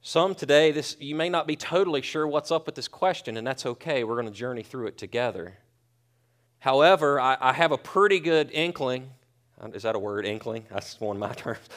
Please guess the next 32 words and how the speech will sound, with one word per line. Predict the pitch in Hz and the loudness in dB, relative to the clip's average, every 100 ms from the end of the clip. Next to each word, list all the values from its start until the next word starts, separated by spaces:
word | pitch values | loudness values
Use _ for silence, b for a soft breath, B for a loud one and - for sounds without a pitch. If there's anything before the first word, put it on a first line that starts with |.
| B | B
I | 175 | 2
have | |
a | 165 | 6
pretty | 214 214 | 8 8
good | 165 143 | 6 4
inkling | 165 196 160 143 135 | 4 4 2 0 0
that | - | -2
some | - 180 190 | 0 2 2
of | 139 | 0
you | 139 123 | 0 0
are | 113 | 2
wrestling | 127 135 - 117 104 | 2 2 -2 -6 -6
with | 98 | -10
this | 101 | -12
question. | - 110 101 - 92 95 _ _ b b b b b b b b | -8 -6 -6 -8 -20 -20 _ _ b b b b b b b b
And | 131 | 0
even | 170 214 | 2 4
in | 214 | 4
our | 190 160 | 4 4
short | - 180 196 - | 0 0 0 0
time | - 175 170 | 0 0 0
together | 160 139 165 151 | -2 0 2 2
as | 131 | -2
a | 123 | 0
body | 135 151 156 | 4 4 4
of | 135 | 0
believers | 120 135 147 139 120 | 0 0 0 -4 -4
and | 113 | -6
studying | - 147 147 131 131 | 0 0 0 -4 -4
hi-, | 127 | -6
God's | - 123 123 - | -2 0 0 -2
Word, | 113 135 135 120 | -2 2 2 2